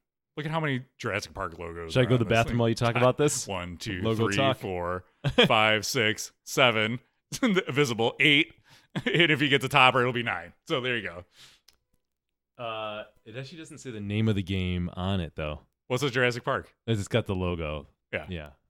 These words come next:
Speaker 1: <laughs>
Speaker 2: Okay. It's got the logo, yeah.
Speaker 1: Yeah, yeah. Well, plus it's on the sign back there,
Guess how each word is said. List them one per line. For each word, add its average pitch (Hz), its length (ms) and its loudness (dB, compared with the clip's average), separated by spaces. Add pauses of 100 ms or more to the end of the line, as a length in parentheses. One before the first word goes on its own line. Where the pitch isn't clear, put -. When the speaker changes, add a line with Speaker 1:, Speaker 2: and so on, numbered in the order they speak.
(140)
Speaker 1:
<laughs> - 100 -10
Speaker 2:
Okay. 339 200 -6 (600)
It's 139 120 -16
got 151 140 -10
the - 60 -16
logo, 78 340 -16
yeah. 78 120 -16 (320)
Speaker 1:
Yeah, - 140 -12
yeah. - 80 -20 (340)
Well, 127 160 4
plus 131 220 0
it's 117 100 -4
on 110 140 0
the 90 60 -8
sign 90 260 -8
back 73 180 -18
there, - 180 -20